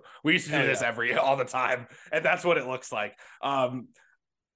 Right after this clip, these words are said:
Speaker 1: I had, I just had two more games that I wanted to point out that, that were, or both
Speaker 2: Sure.
Speaker 1: early in the season, well, first week,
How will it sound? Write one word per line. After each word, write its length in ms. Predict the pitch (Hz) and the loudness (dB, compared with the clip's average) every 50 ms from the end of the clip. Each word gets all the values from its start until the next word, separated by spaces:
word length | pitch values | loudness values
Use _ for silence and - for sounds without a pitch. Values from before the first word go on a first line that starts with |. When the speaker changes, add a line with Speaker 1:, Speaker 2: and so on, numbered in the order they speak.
| _ - | _ 0
Speaker 1:
I 100 | 147 185 | 0 2
had, 180 | - 196 - - | 4 2 2 2
I 100 | 131 160 | 0 0
just 140 | 196 190 180 | 0 0 0
had 160 | 156 127 - | -2 -2 0
two 160 | - 147 147 | -2 -2 -2
more 180 | 139 131 127 123 | 0 -2 -2 -2
games 300 | 123 120 120 117 113 - | -2 -4 -4 -6 -6 -6
that 100 | 123 113 | -4 -2
I 120 | 113 110 | -2 0
wanted 260 | 110 110 110 107 104 | 0 -2 -2 -4 -6
to 80 | 107 107 | -12 -14
point 260 | - 117 110 107 104 | -10 -8 -6 -4 -4
out 160 | 104 107 104 | -4 -4 -4
that, 220 | 104 104 101 98 101 | -4 -6 -6 -4 -6
that 200 | 101 101 - 101 | -6 -6 -6 -8
were, 240 | 104 101 98 92 - | -10 -8 -8 -8 -4
or 100 | 143 160 | -4 -4
both 240 | 156 135 165 175 165 | 0 2 2 2 2
Speaker 2:
Sure. 80 | 165 135 | 2 0
Speaker 1:
early 220 | 131 127 123 120 | 0 0 0 -2
in 80 | 120 113 | -4 -6
the 100 | 107 98 | -8 -10
season, 400 | - 110 107 104 101 101 95 92 _ _ _ _ _ | -8 -8 -8 -8 -10 -12 -14 -16 _ _ _ _ _
well, 220 | - 110 104 101 101 - | -6 -6 -6 -6 -6 -8
first 240 | 123 113 104 - - | -8 -8 -8 -10 -12
week, 260 | 101 104 98 95 | -12 -12 -12 -12